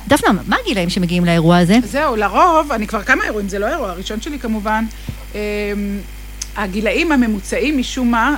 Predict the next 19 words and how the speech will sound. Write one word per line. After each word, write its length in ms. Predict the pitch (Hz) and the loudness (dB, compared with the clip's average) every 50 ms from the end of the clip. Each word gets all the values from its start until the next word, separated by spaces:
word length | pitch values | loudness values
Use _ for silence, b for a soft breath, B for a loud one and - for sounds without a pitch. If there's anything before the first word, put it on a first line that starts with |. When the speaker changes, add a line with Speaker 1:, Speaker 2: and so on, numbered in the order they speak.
| - - 208 | -2 -4 -4
Speaker 2:
וזה, 220 | 220 208 170 185 - | -4 -4 -6 -6 -4
לא 140 | 240 247 247 | -2 0 0
משום 280 | 254 254 - 320 311 349 | 0 -2 -2 -4 -4 -4
מה, 200 | 370 370 320 240 | -2 -2 -2 -2
זה 80 | 220 220 | -2 -2
מאוד 220 | 220 220 226 226 | -2 -2 -2 -4
הגיוני, 500 | 247 202 233 254 277 320 349 349 339 285 262 | -4 -4 -4 -4 -4 -4 -4 -4 -6 -6 -4
הם 120 | 226 220 196 180 | -4 -4 -4 -2
בני, 440 | 196 214 240 277 285 285 285 285 277 - | 0 0 2 4 4 4 2 0 0 -4
ככה, 200 | 254 - - 220 208 180 165 | -4 -2 0 -2 -2 -2 -4
הטווח 440 | - - 160 - 185 233 254 247 269 254 | -8 -8 -8 -6 0 0 0 2 4 4
הגס 560 | 226 214 202 196 185 214 233 269 294 269 - | 4 4 4 2 0 0 0 0 0 -2 -6
זה 140 | 240 226 202 | -6 -6 -4
בין 200 | 185 226 233 240 | -2 -2 -2 -2
ארבעים 320 | 214 190 185 180 196 202 | -2 -2 -6 -6 -6 -6
לשישים. 560 | 196 185 - - - - - - 190 214 285 381 381 - - - - | -6 -6 -8 -8 -10 -10 -8 -6 -4 -4 -4 -6 -6 -12 -10 0 2
Speaker 1:
מהמם. 300 | 180 165 165 196 240 262 - | 4 6 6 6 4 4 2
Speaker 2:
בדרך 460 | - 214 180 240 269 285 277 277 - - | -2 -4 0 0 0 0 -2 -6 -8 -6
כלל 160 | 247 220 | -6 -6